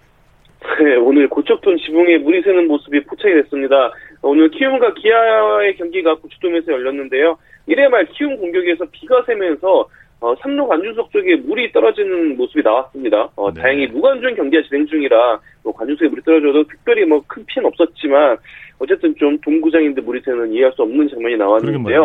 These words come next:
Speaker 2: 말입니다.
Speaker 1: 어, 고척돔은 사실 삼 년 전에도 한번, 어, 물이 샌 적이 있었습니다.
Speaker 2: 네, 돔구장이 비를 <laughs> 막으려고 만든 건데
Speaker 1: 네.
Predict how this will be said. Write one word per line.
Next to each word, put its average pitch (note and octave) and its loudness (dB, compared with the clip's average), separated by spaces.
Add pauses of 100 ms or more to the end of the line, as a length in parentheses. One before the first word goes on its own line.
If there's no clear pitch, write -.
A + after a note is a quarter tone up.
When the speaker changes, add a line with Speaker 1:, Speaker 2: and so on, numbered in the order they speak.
(120)
Speaker 2:
말입니다. - -18
Speaker 1:
어, C3+ 4
고척돔은 C4+ -2
사실 B3 0
삼 C#4+ 0
년 D4+ 2
전에도 B3 2
한번, F#3 2 (320)
어, A2 2
물이 A#2+ -6
샌 E3 -6
적이 D3 -2
있었습니다. F#2+ -14 (200)
Speaker 2:
네, E2 -12 (180)
돔구장이 D#3+ -2 (160)
비를 E3 -4 (160)
<laughs> - -20
막으려고 A#2 -2
만든 G#2 -4
건데 F2 -6
Speaker 1:
네. E3 -10